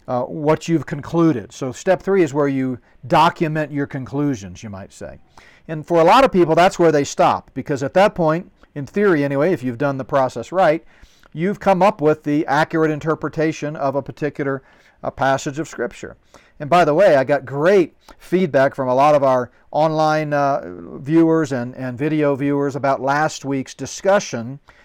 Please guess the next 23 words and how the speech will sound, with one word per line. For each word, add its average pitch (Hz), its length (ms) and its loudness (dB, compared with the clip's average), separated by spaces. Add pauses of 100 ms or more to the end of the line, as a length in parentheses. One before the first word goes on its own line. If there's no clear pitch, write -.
(280)
about, 131 420 0 (340)
uh, 131 260 -4
singularity 147 800 0
of 120 100 -6
meaning. 123 360 -8
And 107 100 -12
what 180 160 0
a 156 40 -2
great, 139 340 -2 (420)
uh, 135 180 -8
I 208 100 2
loved 165 280 4
last 117 340 -4
week. 139 200 -8
We 170 80 4
had 175 120 4
a 135 40 -2
great 156 280 -2
time. 156 360 0
It 110 80 -8
was 117 140 -12
good 156 220 -2
discussion. 151 800 -4